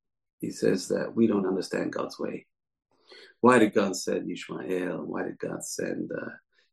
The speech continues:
Yeshu? He says that God must have a plan. And he says the plan is to bring all humanity back to God in different ways. Ishmael has his way of bringing humanity back to God. And Christianity had a way to bring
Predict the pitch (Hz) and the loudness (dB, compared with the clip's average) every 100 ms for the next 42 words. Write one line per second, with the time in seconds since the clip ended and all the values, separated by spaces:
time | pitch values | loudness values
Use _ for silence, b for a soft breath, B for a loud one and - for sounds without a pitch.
0 | - 110 110 - 104 98 95 80 - 117 | 6 8 8 6 6 6 2 -4 -8 -4
1 | 107 - 113 101 98 - - - 92 90 | -4 0 2 2 0 -4 -8 -4 -6 -4
2 | 87 - 85 _ - - _ _ _ _ | -6 -8 -12 _ -20 -20 _ _ _ _
3 | _ - B B B B 92 92 - 110 | _ -20 B B B B -2 0 4 4
4 | 98 98 107 98 98 87 - 85 - 95 | 2 -2 2 2 2 0 -4 -8 -8 0
5 | 101 95 - 98 98 - - 85 80 - | 2 2 -2 -4 -4 -4 -2 -2 -2 -6
6 | 67 71 - - - - - _ 104 113 | -8 -8 -10 -20 -20 -20 -20 _ 0 2
7 | 117 85 87 80 - - _ 113 - 107 | 2 0 0 -4 -6 -10 _ -2 2 2
8 | 98 101 101 113 120 110 127 113 117 117 | 4 4 4 6 8 8 8 6 6 4
9 | 113 117 113 98 110 110 98 - _ _ | 0 -2 -4 -4 -6 -4 -4 -8 _ _
10 | B B B B B B _ - 95 85 | B B B B B B _ -4 -2 0
11 | 101 - 117 107 101 95 92 92 98 92 | 0 6 8 8 6 4 4 4 2 0
12 | 92 90 | -4 -4